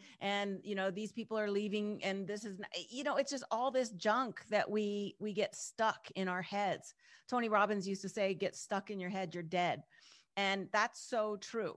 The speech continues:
So, like, we need to, like, <sighs> go back to the why, right? Carl's why. We need to go back to our attributes and tap in to those attributes. So being centered is the first. Being open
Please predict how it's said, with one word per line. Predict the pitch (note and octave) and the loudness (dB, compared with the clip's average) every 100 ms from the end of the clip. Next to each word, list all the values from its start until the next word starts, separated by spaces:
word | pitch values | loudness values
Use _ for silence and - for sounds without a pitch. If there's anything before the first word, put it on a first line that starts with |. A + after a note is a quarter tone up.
| - | -10
So, | - A3 | -6 -2
like, | G3+ G3 | -2 -2
we | G#3+ A#3+ | -4 -4
need | G#3+ G#3+ | -2 -4
to, | - G#3 | -4 -2
like, | F3+ E3+ - _ _ _ _ _ | 0 -2 -6 _ _ _ _ _
<sighs> | - - - - | -16 -16 -14 -2
go | F#3+ | 0
back | F#3 F#3 F#3 | 4 2 2
to | B3 | 0
the | B3+ | 0
why, | B3+ G#3 F#3+ F#3 G3+ A3+ _ _ _ - | 4 4 4 2 -2 -6 _ _ _ -4
right? | F3+ F3+ - - - | 0 0 -4 -10 -8
Carl's | G#3 F#3+ G3+ G#3+ | -2 -2 -2 -2
why. | G3 F#3 - | 0 0 0
We | G3 | -2
need | G3 | -2
to | F#3 | -4
go | F#3 | -6
back | F#3 F3+ F#3+ | 0 2 2
to | - | 2
our | G#3 - | 2 4
attributes | G#3 G3+ G3 F#3 F3+ F3+ - | 0 0 -6 -2 -2 -2 -6
and | F#3 F3 | -8 -8
tap | - A3 G#3+ A3 _ | -8 -2 0 0 _
in | - A#3 G#3 D#3 D3+ - - - _ | -6 -2 0 0 -2 -6 -20 -20 _
to | - G#3 | -4 0
those | G3 F#3+ F3+ | 2 2 2
attributes. | F3 - F3 - | 0 -2 -6 -6
So | - | -4
being | G#3 A#3+ C4+ | -2 0 -2
centered | - B3+ A3+ G#3+ G#3 | -2 0 0 0 -2
is | F#3 F#3 | -2 -6
the | G3+ | -6
first. | - E3 E3 - _ _ _ _ _ _ - - | 0 0 0 -4 _ _ _ _ _ _ -10 0
Being | F#3 F3+ - | 2 0 0
open | F#3 F#3+ F#3 D#3 C#3+ | 0 2 0 0 -4